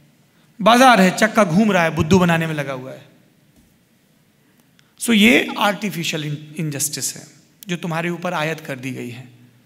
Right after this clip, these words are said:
तुम लड़का हो, तुम लड़की हो, तुम्हारा कोई और gender है, you are still trying to figure out। ये तुम्हारा call है।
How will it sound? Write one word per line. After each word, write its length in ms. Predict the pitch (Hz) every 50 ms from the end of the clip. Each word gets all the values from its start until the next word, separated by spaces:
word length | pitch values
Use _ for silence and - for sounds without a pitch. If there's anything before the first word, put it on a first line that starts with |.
| _ _ _ _ _ _ _ _ _ _ _ _ _ _ _ _
तुम 140 | - 165 151
लड़का 300 | 147 147 151 151 151 170
हो, 360 | 160 156 156 160 156 156 156 -
तुम 120 | 151 143
लड़की 320 | 139 139 139 139 139 165 160
हो, 200 | 151 147 151 151
तुम्हारा 260 | 151 151 147 147 147
कोई 180 | 143 147 147 147
और 200 | 143 147 165 160
gender 380 | 147 151 143 143 143 147 139 135
है, 220 | 127 131 127 - _ _ _ _ _ _ _ _ _ 147
you 100 | 151 143
are 120 | 143 -
still 200 | 185 175 143 -
trying 200 | 147 143 143 147
to 160 | 151 147 -
figure 180 | 160 151 143 131
out। 260 | 127 127 - - - _ _ _ _ _ _ _ _ _ _ _ _ _ _ _ _ _ _ _ _ _ _ _ _
ये 80 | 175 185
तुम्हारा 400 | 180 - 185 170 160 170 165 151
call 260 | 143 - 127 120 117
है। 180 | 117 - -